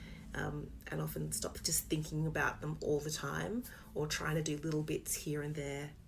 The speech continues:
as a, as when they, when you really need a dedicated time slot. The things that, um, that have saved the most time, I think, for me, have been going paperless,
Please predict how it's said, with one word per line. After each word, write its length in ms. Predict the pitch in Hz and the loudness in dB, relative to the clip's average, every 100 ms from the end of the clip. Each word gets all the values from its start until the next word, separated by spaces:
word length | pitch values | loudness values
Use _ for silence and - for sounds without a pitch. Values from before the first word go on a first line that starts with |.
| - | -8
as 200 | 156 151 | -4 -2
a, 60 | 151 - - | -4 -8 -10
as 240 | 147 - - - - | -8 -8 -8 -10 -2
when 100 | 160 | 2
they, 100 | 156 | 2
when 280 | 143 156 156 | 2 2 0
you 80 | 147 | 2
really 240 | 151 147 | 4 4
need 120 | 147 139 | 4 0
a 40 | |
dedicated 600 | 143 - 156 - 147 160 | -2 -2 -2 -2 -4 -2
time 280 | - - 160 | -4 -4 -4
slot. 420 | - - - - - - - - - - - - - - - - - - - - - | -4 -4 -6 -8 -10 -12 -18 -18 -16 -16 -16 -18 -8 -8 -8 -14 -16 -16 -16 -6 2
The 100 | 254 | 8
things 280 | 349 392 | 12 12
that, 160 | 392 370 | 12 10
um, 420 | 214 220 208 202 190 - - - - | 10 8 6 2 -2 -14 -12 -10 -4
that 80 | 214 | 0
have 140 | 233 | 4
saved 240 | - 214 | 6 6
the 60 | 220 | 6
most 340 | 196 175 190 | 6 8 6
time, 280 | - 185 190 | 6 6 6
I 60 | 180 | 4
think, 260 | 160 - | 2 0
for 140 | - 170 | 2 2
me, 480 | 156 147 139 247 - | 4 4 4 0 -2
have 220 | - 170 | -6 2
been 260 | 175 165 165 | 6 6 6
going 300 | 165 165 175 | 4 4 4
paperless, 800 | - 151 151 160 277 - - | 0 0 0 0 2 2 2